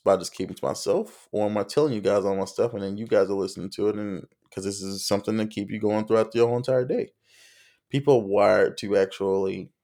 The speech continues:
focus in on shit that has nothing to do with them because they know themselves. They don't have shit going on for themselves right now. They know right now that if they, when I woke up this morning, for me, for instance, I woke up this morning,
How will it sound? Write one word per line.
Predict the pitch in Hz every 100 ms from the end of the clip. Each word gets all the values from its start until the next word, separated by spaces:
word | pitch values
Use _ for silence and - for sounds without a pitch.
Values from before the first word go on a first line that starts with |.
| _ -
focus | - 98 110 104
in | 101 92
on | - 90
shit | - 95
that | 92
has | 92 90
nothing | 101 98 90
to |
do | 90 107
with | 92
them | 95 92
because | 95 98 98 95 - _ _ _ _ _
they | 101 107
know | 107 92 92
themselves. | 95 92 104 107 -
They | 98
don't | 98
have | 90 -
shit | - -
going | 90 92
on | 90
for | -
themselves | 90 95 - - -
right | 90
now. | 127 - - _
They | 123 160
know | 131 127
right | 113 101
now | 101 95 98 - _ _ _ -
that | 98 90 85 - _ _ -
if | 95
they, | 113 123
when | - 101 98
I | 127
woke | 131 135 135
up |
this | 131 127
morning, | 104 98 101 -
for | - 110
me, | 120 104
for | 92
instance, | 95 123 -
I | 117
woke | 131 135 131
up | 110
this | 107
morning, | 104 98 98